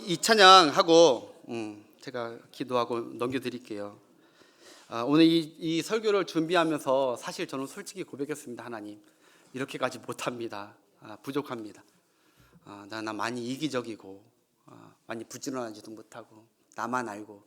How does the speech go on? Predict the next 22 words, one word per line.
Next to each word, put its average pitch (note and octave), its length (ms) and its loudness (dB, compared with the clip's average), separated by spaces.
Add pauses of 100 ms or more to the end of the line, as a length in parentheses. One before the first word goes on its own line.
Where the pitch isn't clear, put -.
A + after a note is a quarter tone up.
(100)
그럽니다. G2+ 460 -18 (720)
아, G2+ 120 -20
그렇게 A#2 400 -8
많이 A#2 440 -12
생각하면서 C#3 640 -10
말씀을 A2+ 500 -12 (400)
두렵고 D#3+ 300 -2
떨림으로 E3 420 2
준비했습니다. C3 720 -8 (520)
아, G2+ 500 -18
네, A2 160 -20
저도 C3+ 220 -8
이렇게 A#2 360 -8
살려고 C#3+ 340 -6
노력하겠지만 A#2 720 -12 (520)
오늘 C#3+ 140 -4
말씀 D3 300 -2
준비하면서, C#3 1000 -4 (460)
어, G#2 380 -16 (280)
저희 D3+ 380 -2
어머니 D#3 1300 2
사모님께서 C3+ 1080 -8